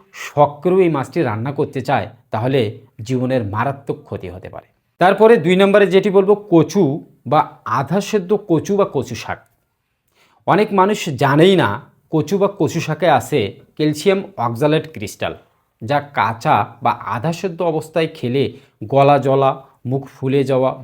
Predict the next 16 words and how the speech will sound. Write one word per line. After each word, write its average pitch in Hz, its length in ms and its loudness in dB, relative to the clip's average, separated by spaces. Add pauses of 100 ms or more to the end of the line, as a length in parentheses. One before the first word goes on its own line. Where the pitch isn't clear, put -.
বমি, 131 380 0
শ্বাসকষ্ট, - 680 -8 (260)
এমনকি 147 340 -4 (320)
জরুরি 175 460 4
অবস্থা 220 320 0
তৈরি 104 280 -8
হতে 95 200 -10
পারে। - 180 -16 (220)
তাই 196 180 0 (500)
কচু 185 320 4 (320)
অবশ্যই 220 520 0
ভালোভাবে 143 480 -4
সেদ্ধ 123 380 -12
করে 160 220 -2
খেতে 101 260 -10
হবে। 92 180 -10